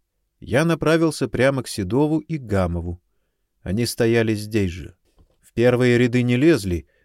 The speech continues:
предпочитая посмотреть, послушать. Ну, как и принято у хороших лидеров. Только коротко кивнув Евгению Ивановичу:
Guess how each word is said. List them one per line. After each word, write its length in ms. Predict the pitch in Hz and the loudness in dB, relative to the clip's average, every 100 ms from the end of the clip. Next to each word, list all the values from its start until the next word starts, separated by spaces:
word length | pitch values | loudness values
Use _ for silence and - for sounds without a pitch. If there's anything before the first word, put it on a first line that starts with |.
| - | -6
предпочитая 760 | 107 - 120 - 123 123 117 | -6 -4 -6 -6 0 4 4
посмотреть, 880 | 107 101 104 92 90 104 139 - - - | 2 -4 -2 -4 -2 -2 -2 -6 -18 -8
послушать. 840 | 101 - 78 76 - - - - _ _ _ _ _ _ - | -8 -6 -12 -12 -16 -20 -20 -20 _ _ _ _ _ _ -6
Ну, 300 | 113 214 247 | -2 -2 -2
как 260 | - 156 175 | -2 -2 -2
и 60 | 185 | -6
принято 680 | - 113 143 143 117 101 - _ | -4 -2 -2 -4 -4 -4 -6 _
у 140 | 110 | -6
хороших 560 | - 95 101 - 92 80 | -4 -4 -4 -6 -10 -8
лидеров. 600 | 78 78 76 71 - _ _ _ _ _ _ _ _ _ _ _ _ _ - | -10 -10 -14 -16 -20 _ _ _ _ _ _ _ _ _ _ _ _ _ 0
Только 360 | 165 175 170 | 2 4 0
коротко 500 | 151 170 160 - 143 | 2 2 2 0 -4
кивнув 440 | 135 131 117 139 123 | -2 -2 0 -2 -2
Евгению 480 | 120 110 123 123 | -4 2 2 4
Ивановичу: 560 | 120 123 113 - 113 95 | 2 2 -2 -2 -2 -2